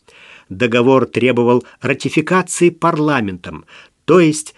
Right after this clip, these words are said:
тогда ещё Верховным Советом. Повторилась та же история. Сначала депутаты-коммунисты назвали договор предательским, но после того, как с ними старательно провели разъяснительную работу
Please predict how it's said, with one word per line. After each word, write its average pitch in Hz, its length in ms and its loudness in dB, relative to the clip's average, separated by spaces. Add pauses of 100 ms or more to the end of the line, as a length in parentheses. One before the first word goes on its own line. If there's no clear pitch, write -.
(100)
тогда 110 260 -2
ещё 117 260 0
Верховным 147 560 0
Советом. 143 720 -2 (580)
Повторилась 151 720 -2
та 143 200 -4
же 107 220 -4
история. 95 580 -6 (420)
Сначала 151 640 0
депутаты-коммунисты 139 1200 -2 (220)
назвали 127 500 0
договор 139 480 2 (200)
предательским, 120 1080 -2 (340)
но 190 220 4
после 196 600 0
того, 110 580 -4 (300)
как 110 200 -4
с - 80 -4
ними 131 160 2
старательно 185 640 0
провели 147 560 0
разъяснительную 123 1200 0
работу 123 640 -2